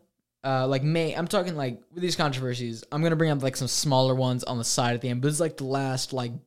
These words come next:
big main one. It's pretty short. Um, actually, no, well, all the ones up, this is gonna be a pretty long one, 'cause I actually have some stuff to say about this. This is on the censorship and depiction of the Prophet Muhammad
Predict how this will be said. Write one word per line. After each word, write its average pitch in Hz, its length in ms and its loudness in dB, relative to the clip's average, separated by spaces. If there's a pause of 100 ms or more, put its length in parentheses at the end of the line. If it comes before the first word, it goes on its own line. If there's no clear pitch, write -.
(120)
big 135 580 2
main 123 560 -6
one. - 300 -14 (160)
It's - 80 -20
pretty 226 200 -4
short. 165 520 2 (220)
Um, 123 460 -2 (280)
actually, 156 220 4
no, 131 140 2
well, 127 180 0
all 131 100 0
the 143 100 -2
ones 135 160 0
up, 135 200 -4 (260)
this 160 200 0
is 156 40 0
gonna 151 200 4
be 135 100 4
a 120 40 0
pretty 117 240 -4
long 78 220 -10
one, 67 320 -14
'cause 131 160 -4
I 127 80 2
actually 120 240 -4
have 104 100 -6
some 92 220 -8
stuff - 300 -8
to - 80 -18
say 65 160 -12
about 60 200 -12
this. - 220 -14 (480)
This 170 140 2
is 165 100 0
on 160 140 2
the 135 80 -2
censorship 202 1040 0
and 143 180 -4
depiction 185 600 -6
of 143 160 -4
the 135 80 -10
Prophet 202 500 -2
Muhammad 160 720 -4